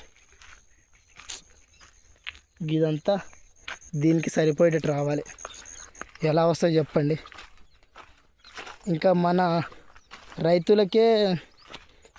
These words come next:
రీసెంట్గా అది యూరియా బస్తాలు ఉంది కదా, అది ఇంత కష్టం మనకే వస్తుంది, ఈ జాబ్ వాళ్ళకి ఏం రాదు, అట్లాంటివి కష్టాలు ఏమి ఉండవు.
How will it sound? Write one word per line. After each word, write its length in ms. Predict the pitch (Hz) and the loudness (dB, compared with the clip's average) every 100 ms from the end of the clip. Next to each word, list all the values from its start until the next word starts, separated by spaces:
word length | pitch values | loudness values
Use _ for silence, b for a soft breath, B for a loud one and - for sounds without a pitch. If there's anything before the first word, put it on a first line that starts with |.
| - | -2
రీసెంట్గా 440 | 170 175 196 190 185 165 | 0 2 2 2 2 2
అది 120 | 156 143 160 170 | 0 0 2 4
యూరియా 240 | 175 196 196 | 4 4 4
బస్తాలు 320 | 190 - 190 170 | 2 2 2 4
ఉంది 140 | 170 156 | 2 4
కదా, 140 | 185 330 - - - - - - - - _ _ _ - 214 | 2 0 -16 -18 -18 -18 -20 -20 -20 -20 _ _ _ -10 -2
అది 140 | 170 160 | 2 2
ఇంత 200 | 165 156 180 - | 2 2 0 0
కష్టం 280 | 170 - 202 | -4 0 0
మనకే 220 | 175 180 214 | 0 2 2
వస్తుంది, 320 | 175 180 147 123 - _ _ - _ - - - - - 165 | 2 0 -2 -6 -16 _ _ -20 _ -20 -20 -20 -20 -4 -2
ఈ 20 | 151 | 0
జాబ్ 240 | 165 165 185 | 2 2 4
వాళ్ళకి 340 | 208 202 202 190 185 | 4 4 2 2 2
ఏం 100 | 190 | 2
రాదు, 200 | 170 170 - - - - - - - - - | 2 2 -2 -10 -20 -20 -20 -20 -20 -20 -16
అట్లాంటివి 380 | 175 185 180 180 175 | -6 -2 0 -2 -2
కష్టాలు 360 | 165 - 202 180 | -4 0 2 2
ఏమి 80 | 156 | 0
ఉండవు. 180 | 160 160 | 0 -2